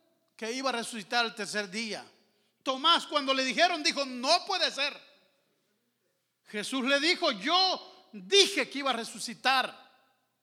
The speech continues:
Y aquí estoy". "Toca, Pedro". Mira, o, o a Simón, a este Tomás. "Toca,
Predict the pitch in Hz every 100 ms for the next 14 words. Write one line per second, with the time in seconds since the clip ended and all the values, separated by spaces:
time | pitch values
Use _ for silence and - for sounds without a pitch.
0 | _ _ _ _ - 185 - 320 - 320
1 | 370 370 277 - - - _ _ _ _
2 | _ _ _ _ _ _ _ _ _ _
3 | _ _ _ _ - 294 285 262 302 294
4 | 233 131 - _ _ _ _ _ _ _
5 | _ _ _ _ _ _ _ _ _ _
6 | _ 190 208 160 - 175 160 175 165 156
7 | - - 185 202 220 175 196 196 - 175
8 | - 180 214 208 - - _ _ _ _
9 | _ _ _ _ _ _ - 247 247 226
10 | 147